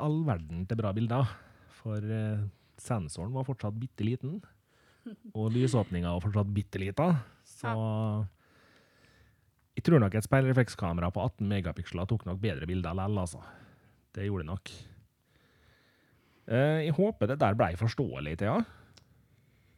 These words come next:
Speaker 2: Ja, altså det, det løsner jo litt grann da, i forhold til hva man skal tenke på og spørre om og,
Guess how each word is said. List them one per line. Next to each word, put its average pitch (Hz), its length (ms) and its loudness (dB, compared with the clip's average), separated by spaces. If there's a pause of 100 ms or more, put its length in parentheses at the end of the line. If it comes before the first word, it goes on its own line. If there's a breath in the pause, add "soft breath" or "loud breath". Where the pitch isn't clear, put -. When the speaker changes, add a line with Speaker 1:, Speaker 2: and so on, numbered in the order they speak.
(840 loud breath)
Speaker 2:
Ja, 226 400 -2
altså 262 220 -6
det, 247 300 -2
det 254 100 -6
løsner 254 500 -6
jo 196 60 -4
litt 269 200 -4
grann 277 260 2
da, 466 120 2
i 302 40 0
forhold 262 320 0
til 240 100 -8
hva 240 180 -4
man 220 220 -6
skal - 180 -8
tenke 233 340 -6
på - 140 -4
og 202 520 -2
spørre 220 460 -4
om 185 400 -4 (100)
og, 190 800 -4